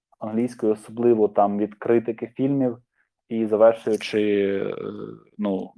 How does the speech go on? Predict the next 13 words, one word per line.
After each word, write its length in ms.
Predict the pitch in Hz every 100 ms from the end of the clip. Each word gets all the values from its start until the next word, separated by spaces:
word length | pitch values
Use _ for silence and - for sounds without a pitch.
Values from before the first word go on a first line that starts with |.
| _ -
як 280 | 113 -
я 120 | 110 104
знайшов 420 | 104 104 113 104
на 100 | 101
Ютубі 420 | 98 113 107 101 - - - -
нещодавно, 520 | 113 - 110 101 104
людина, 360 | 101 123 175 147
яка 300 | 117 120 110
просто 300 | - 123 110
без, 300 | 104 107 107
там, 280 | 107 - 101
коментарів 580 | - 110 110 117 160 131
зайвих 440 | 127 127 123 120